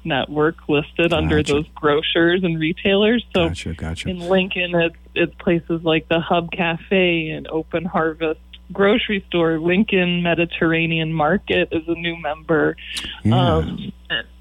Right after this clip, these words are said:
Speaker 1: and they, they source local produce during the season, and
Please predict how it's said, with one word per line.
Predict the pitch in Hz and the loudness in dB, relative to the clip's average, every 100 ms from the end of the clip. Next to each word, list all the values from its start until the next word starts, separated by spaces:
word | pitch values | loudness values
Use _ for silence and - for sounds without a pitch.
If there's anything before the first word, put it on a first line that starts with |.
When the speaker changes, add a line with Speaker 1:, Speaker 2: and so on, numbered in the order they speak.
| - - - | -20 -8 0
Speaker 1:
and | 170 165 165 - | 2 4 2 -4
they, | 151 170 165 156 | -2 2 4 2
they | 156 170 170 | 0 0 0
source | - 175 170 | 0 -2 0
local | 170 165 165 165 | 0 0 0 -2
produce | 160 - 190 180 175 175 175 | -4 -2 2 2 2 0 0
during | - 165 160 | -2 0 -2
the | 165 - | -6 -2
season, | 196 185 180 175 175 | 0 2 2 2 2
and | 170 151 143 | 0 -4 -4